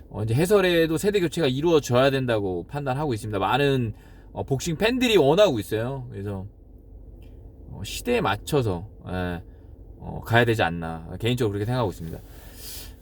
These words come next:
아, 정말 재밌을 것 같아요. 여러분들도 아무튼 재미있게 그날 시합을 좀 봐주시면 될 것 같고, 어, 정말 올 한 해 마지막 시합,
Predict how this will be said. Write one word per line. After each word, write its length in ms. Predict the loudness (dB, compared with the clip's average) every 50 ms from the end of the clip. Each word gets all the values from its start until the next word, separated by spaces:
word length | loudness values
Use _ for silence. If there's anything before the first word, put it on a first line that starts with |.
| -8 0
아, 120 | 2 4
정말 160 | 4 6 4
재밌을 320 | 6 4 4 4 2 2 4
것 60 | 4
같아요. 400 | 4 6 6 4 4 4 2 -2 -8 -8
여러분들도 540 | -4 -2 0 2 2 0 0 -2 -4 -2 -2
아무튼 760 | -2 -2 -4 -6 -8 -6 -6 -6 -6 -6 -8 -10 -10 -12 -14 -16 -18 -20 -20 -20 -20 -20 -20 -6
재미있게 800 | 4 4 6 6 6 4 2 2 -2 -2 -2 -2 -2 -6 -10 -14 -16 -20 -20 -20 -18
그날 220 | -14 -10 -10 -10
시합을 400 | -10 -8 -6 -4 -4 -2 -4 -4
좀 180 | -6 -6 -6 -6
봐주시면 360 | -4 -2 -2 -2 -2 -2 -2 -2
될 100 | -2 -2
것 100 | -2 -6
같고, 340 | -6 -6 -8 -8 -10 -10 -10 -14 -18 -20 -20 -20 -20 -20 -18 -20 -20 -20 -20 -20 -20 -20 -20 -20 -20 -20 -20 -20 -18 -18 -20 -20 -20 -20 -20 -20 -20 -20 -20 -20 -20 -20 -20 -20 -20 -20 -20 -20 -20 -20 -20 -20 -20 -20 -20 -20 -14 -8
어, 240 | -4 -2 0 0
정말 380 | 0 0 -2 -2 -2 -2 -2 -4 0
올 260 | 2 4 4 4 4
한 220 | 2 0 -2 -2
해 360 | -2 -4 -4 -4 -6 -8 -12 -14 -8 -4
마지막 360 | -2 0 2 2 2 2 2
시합, 300 | 2 2 4 4 2